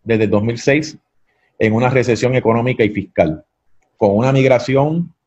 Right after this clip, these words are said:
eh, de salida de puertorriqueños y puertorriqueñas que estaba causando muchos estragos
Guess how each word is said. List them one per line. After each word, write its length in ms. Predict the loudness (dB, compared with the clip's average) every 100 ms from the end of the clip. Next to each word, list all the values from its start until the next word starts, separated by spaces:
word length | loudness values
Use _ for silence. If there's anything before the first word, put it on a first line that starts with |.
| _ _
eh, 260 | 0 2 2
de 80 | 0
salida 300 | 0 4 4
de 120 | 4
puertorriqueños 580 | 0 -2 -2 -2 0 0
y 40 |
puertorriqueñas 720 | -2 -2 -4 -2 -2 0 -4 -4
que 80 |
estaba 440 | -4 2 4 4 0
causando 400 | -2 -2 -2 -4
muchos 300 | -4 -4 -2
estragos 420 | -2 2 2 2